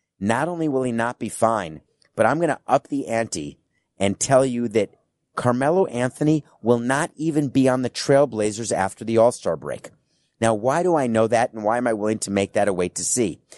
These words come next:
Because I've been a part of teams who tried to sign players like this. I've been in the room where there's a discussion about the positives or the negatives of signing a player. I had it with Alex Rodriguez.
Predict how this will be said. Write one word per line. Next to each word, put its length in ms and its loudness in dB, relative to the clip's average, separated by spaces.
Because 360 0
I've 340 -2
been 140 -2
a 40 -2
part 360 0
of 120 -8
teams 440 -2
who 80 -4
tried 380 -2
to 80 -12
sign 280 -4
players 380 -4
like 200 -6
this. 280 -12
I've 280 -4
been 240 -2
in 200 0
the 100 2
room 320 0
where 100 -6
there's 240 -4
a 20 -16
discussion 680 -4
about 240 2
the 40 -18
positives 680 -6
or 140 0
the 120 -4
negatives 520 -2
of 100 -8
signing 320 -4
a 60 -8
player. 400 -6
I 120 2
had 240 -4
it 80 -8
with 200 -6
Alex 360 0
Rodriguez. 680 2